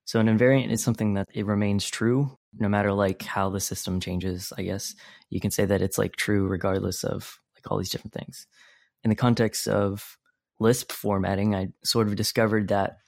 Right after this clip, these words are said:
the indentation and the prints and the position of the closing parentheses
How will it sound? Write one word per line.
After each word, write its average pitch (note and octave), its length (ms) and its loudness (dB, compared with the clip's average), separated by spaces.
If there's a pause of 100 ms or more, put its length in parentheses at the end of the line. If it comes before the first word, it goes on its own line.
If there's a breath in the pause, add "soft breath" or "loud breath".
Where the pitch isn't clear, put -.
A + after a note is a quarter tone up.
(480)
the A2+ 180 4
indentation A2 540 4
and G2+ 120 4
the F#2 40 0
prints G2+ 400 -4 (100)
and G2+ 340 0
the A2 140 -2
position G#2+ 520 2
of G2 340 -2
the G2+ 360 -4 (600 loud breath)
closing A#2+ 340 4
parentheses C3+ 720 -2